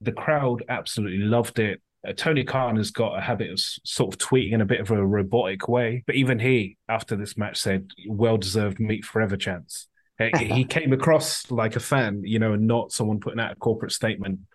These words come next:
Speaker 1: And I don't really know what else you can say. I, I did not expect to have my breath taken away by this match at all. And yet the crowd,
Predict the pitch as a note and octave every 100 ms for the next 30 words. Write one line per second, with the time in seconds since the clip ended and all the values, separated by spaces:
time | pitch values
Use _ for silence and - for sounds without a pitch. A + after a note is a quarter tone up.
0 | - - - - A#2 A2+ F#2+ - _ _
1 | - C#3 F3+ D3+ B2+ C3 B2+ B2 - -
2 | C3 C3 B2+ B2 B2+ - C3+ A#2+ E3 G#2
3 | B2 B2+ A#2+ C3 B2 - D#3 C#3+ C#3 G2
4 | G#2+ - - G#2+ D#2 - - - - -
5 | G#2 G2+ G2+ G#2+ - _ _ - G#2+ G#2+
6 | G2+ G#2+ A#2 - A#2 G2 A2 G2+ F#2+ F2
7 | F#2 F#2 F#2+ - F#2 - G2+ G2+ - F#2
8 | F2+ _ _ - G#2 G2+ G2+ G2 A2 A2
9 | - _ - G#2 - C#3 C3 A2+ G#2+